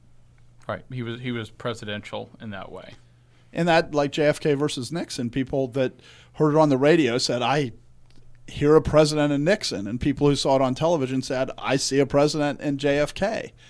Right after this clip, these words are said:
Speaker 2: And so J F K won the election because we switched to, from just verbal that went back to F D R to, "What do you look like?"
Speaker 1: And this is kind of a form of the nation chasing after scraps, because in the end,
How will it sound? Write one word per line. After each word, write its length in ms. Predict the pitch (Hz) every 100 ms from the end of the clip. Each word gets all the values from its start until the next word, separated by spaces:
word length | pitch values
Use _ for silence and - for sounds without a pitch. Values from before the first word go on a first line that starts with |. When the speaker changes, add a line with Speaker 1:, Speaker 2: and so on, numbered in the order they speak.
| - - -
Speaker 2:
And 100 | 135
so 120 | 165 143
J 140 | 139
F 180 | 135 -
K 140 | 147
won 220 | 151 147
the 60 | 156
election 540 | 156 214 - - - - _
because 500 | 131 117 139 127 -
we 300 | 120 135 139 135
switched 580 | - - 139 151 - -
to, 280 | 139 131 - - - -
from 200 | - 147
just 220 | 139 139 123
verbal 520 | 143 156 131 123 131
that 120 | 135
went 200 | 127 127
back 280 | 120 127 -
to 120 | 104
F 160 | 127 -
D 140 | 131
R 260 | 156 180 139
to, 380 | - 143 151 147
"What 120 | 127
do 80 | 269
you 80 | 196
look 240 | 180 349
like?" 300 | - - - - - -
Speaker 1:
And 120 | 156
this 140 | 165
is 100 | 131
kind 200 | - 131
of 60 | 110
a 20 |
form 260 | - 113 104
of 60 |
the 100 | 104
nation 460 | 107 107 110 - 104
chasing 340 | 107 92 -
after 280 | - - -
scraps, 500 | - - - - -
because 240 | 120 117 113
in 100 | 110
the 180 | 107 110
end, 260 | 104 101